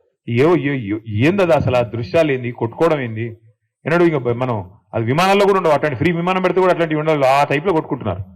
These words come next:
అంటే ఇలాంటి తప్ప ఒక్కటంటే ఒక్కటి నిజంగా రాష్ట్రానికి దీర్ఘకాలికంగా,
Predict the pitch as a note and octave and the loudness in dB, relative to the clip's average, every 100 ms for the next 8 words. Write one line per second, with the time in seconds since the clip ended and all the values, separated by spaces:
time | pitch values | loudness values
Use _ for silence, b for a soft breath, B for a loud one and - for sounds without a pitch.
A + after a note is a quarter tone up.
0 | - _ - D#3+ G#3+ A#3+ - b b b | -20 _ -16 -2 2 2 -2 b b b
1 | - F3 G#3 A3+ A3+ A3 F3+ D3 C#3+ F#3 | -6 0 2 2 0 -6 -4 -4 -2 -2
2 | E3+ - _ _ _ _ - D3+ - - | -2 -4 _ _ _ _ -8 -6 -4 -4
3 | C#3 C3+ F3 F3 D#3 D#3 D3 C3 D3+ D3+ | -2 -4 -2 -2 -2 -4 -6 -6 -4 -2
4 | A#2+ C3+ - C#3+ C#3+ D#3+ C#3 C3 C#3 C#3+ | 0 0 -2 -4 -4 -6 -4 -2 -2 -2
5 | C3+ C3 C3 C#3 D3+ | -2 -2 -6 -6 -8